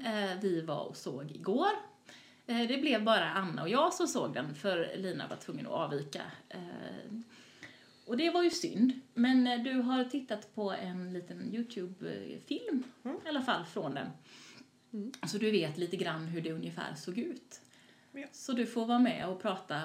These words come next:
Speaker 1: och sen, eh, eh, kan du ju prata lite generellt om nycirkus och vad du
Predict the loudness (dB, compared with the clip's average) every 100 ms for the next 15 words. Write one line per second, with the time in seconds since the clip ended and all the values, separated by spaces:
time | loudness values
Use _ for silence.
0 | -6 -8 -4 -2 -2 -2 -4 -6 -8 -12
1 | -18 -20 _ _ -20 -18 -16 -16 -14 -14
2 | -16 -20 _ -4 4 4 6 2 0 0
3 | -6 -6 -4 -2 -2 -4 -6 -6 -4 -4
4 | -4 -6 -10 -12 -12 -12 -10 -10